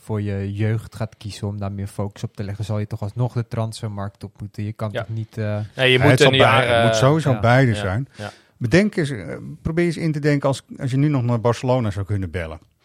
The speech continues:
Speaker 3: En je zou, eh, Johan Cruijff kunnen spreken. Je zegt, "Nou, Graham Potter wordt de trainer." "Oh, waar heeft hij gevoetbald dan?"
Speaker 2: <laughs> Ja.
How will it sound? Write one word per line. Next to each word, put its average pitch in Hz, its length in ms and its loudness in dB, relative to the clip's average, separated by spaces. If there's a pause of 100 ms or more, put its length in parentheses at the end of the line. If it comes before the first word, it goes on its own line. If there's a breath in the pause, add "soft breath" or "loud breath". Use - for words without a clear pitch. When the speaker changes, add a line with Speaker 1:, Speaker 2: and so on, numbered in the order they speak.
(280 soft breath)
Speaker 3:
En 117 160 -6
je 107 80 -4
zou, 110 280 -2
eh, 104 340 0
Johan 110 240 2
Cruijff 87 340 -4
kunnen 76 200 -18
spreken. 117 500 -4 (240 soft breath)
Je - 80 -20
zegt, 117 120 -6
"Nou, 104 200 -4
Graham 107 280 0
Potter 120 260 -2
wordt 131 140 -4
de - 80 -8
trainer." 95 380 0 (1200 soft breath)
"Oh, 123 300 -6
waar 107 120 -2
heeft 101 140 0
hij 110 100 -8
gevoetbald 110 360 -6
dan?" 110 120 -2
Speaker 2:
<laughs> 156 220 0
Ja. 135 140 0